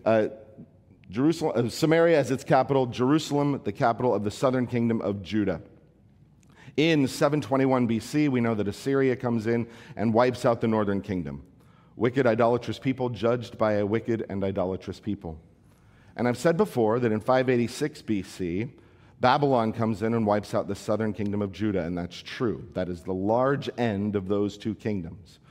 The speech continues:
But I want to move into a little bit further detail, and you'll see that on the next slide, and you'll also see that on the handout that you have in your bulletin if you can't read that font.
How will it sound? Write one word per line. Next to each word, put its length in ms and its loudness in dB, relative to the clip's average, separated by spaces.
But 100 0
I 20 4
want 160 4
to 20 2
move 140 4
into 180 4
a 20 6
little 200 4
bit 200 0
further 460 0
detail, 760 -2
and 200 2
you'll 80 2
see 180 0
that 140 4
on 120 2
the 60 2
next 200 0
slide, 240 2
and 100 2
you'll 120 0
also 360 -2
see 220 -2
that 200 2
on 120 0
the 80 0
handout 380 0
that 160 -8
you 80 -4
have 200 2
in 60 0
your 100 0
bulletin 440 0
if 160 -6
you 80 -8
can't 260 -4
read 220 0
that 240 0
font. 360 -2